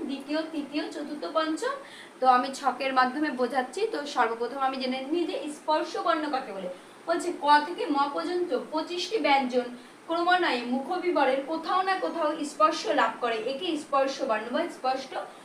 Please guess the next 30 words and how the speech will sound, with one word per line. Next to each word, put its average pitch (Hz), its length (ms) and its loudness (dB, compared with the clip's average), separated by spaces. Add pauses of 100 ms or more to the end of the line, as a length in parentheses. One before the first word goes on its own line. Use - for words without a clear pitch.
(220)
ধ্বনি 294 220 4
বলে। 226 200 4
বলছে, 294 260 4 (580)
ক 320 320 6
থেকে 339 240 -4 (120)
ম 311 320 8
পর্যন্ত 370 360 0 (160)
পঁচিশটি 320 640 -4
বর্ণ 311 300 4
হলে 330 260 2
হবে 262 180 6
না, 220 100 2 (120)
ক্রমান্বয়ে 294 480 4
অর্থাৎ 359 300 0 (100)
পরপরই 302 480 4
হতে 247 220 2
হবে। 214 200 2
যেমন 285 280 0 (300)
ক, 320 40 0 (360)
খ, - 80 -4 (320)
গ, 285 320 4
ঘ, 320 100 -2
ম, 285 480 -2 (340)
চ, 320 80 -6 (300)
ছ - 100 -4
বর্গের 294 460 2
যেরকম 294 440 6 (480)
ক্রমান্বয়েই 311 600 6
হতে 254 240 2
হবে। 196 260 -2